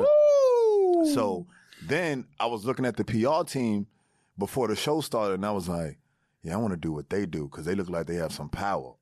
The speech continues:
Speaker 2: right? And so I was just watching how they moved and watching what they did and watching who was in charge.
Speaker 1: Mm-hmm.
Speaker 2: And then the person they sat me next to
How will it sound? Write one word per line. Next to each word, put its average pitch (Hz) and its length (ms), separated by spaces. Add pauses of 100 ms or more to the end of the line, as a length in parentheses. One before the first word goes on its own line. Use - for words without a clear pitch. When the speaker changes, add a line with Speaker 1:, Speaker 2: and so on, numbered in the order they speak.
(120)
Speaker 2:
right? - 220 (460)
And 101 120
so 107 120
I 101 60
was 101 120
just 98 180
watching 107 400
how 98 140
they 90 100
moved 120 480
and 87 120
watching 92 340
what 92 140
they 82 120
did 107 280
and 90 120
watching 101 320
who 104 80
was 98 140
in 85 120
charge. 107 600
Speaker 1:
Mm-hmm. 117 300 (180)
Speaker 2:
And 104 160
then 107 160
the 92 100
person 131 440
they 113 100
sat 110 320
me 92 120
next 107 440
to 80 300